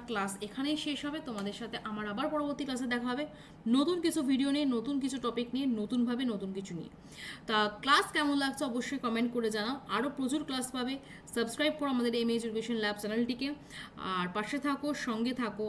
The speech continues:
আর যদি আরও ডিটেলসে জানা থাকে তাহলে অবশ্যই ফোন করো। ফোন নাম্বার, ডিটেলস সমস্ত কিছু আমাদের, আহ, ডেসক্রিপশন বক্সে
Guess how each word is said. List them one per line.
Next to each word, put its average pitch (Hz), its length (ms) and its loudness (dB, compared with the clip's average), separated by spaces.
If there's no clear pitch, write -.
আর 202 140 0
যদি 196 180 -2
আরও 196 180 0
ডিটেলসে 220 320 -4
জানা 240 200 2
থাকে 247 180 -2
তাহলে 190 180 -2
অবশ্যই 196 320 -2
ফোন 254 120 2
করো। 277 200 -2
ফোন 208 160 -4
নাম্বার, 196 180 0
ডিটেলস 202 300 -2
সমস্ত 294 320 4
কিছু 269 220 0
আমাদের, 214 240 0
আহ, 190 60 -4
ডেসক্রিপশন 233 440 0
বক্সে 226 200 0